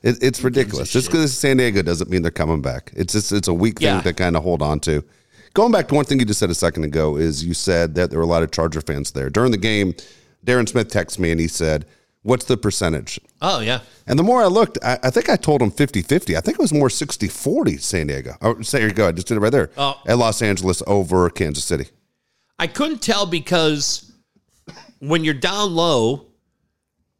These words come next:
Speaker 2: and you look up, you're looking right into the lights.
Speaker 1: Yeah.
Speaker 2: You really can't see anything. I don't know. I just felt like walking back to the car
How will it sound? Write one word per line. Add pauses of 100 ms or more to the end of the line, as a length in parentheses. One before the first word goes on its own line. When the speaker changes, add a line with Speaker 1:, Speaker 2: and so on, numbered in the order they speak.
(140)
Speaker 2:
and
you
look
up,
you're
looking
right
into
the
lights.
Speaker 1:
Yeah. (200)
Speaker 2:
You
really
can't
see
anything. (640)
I
don't
know.
I
just
felt
like (100)
walking
back
to
the
car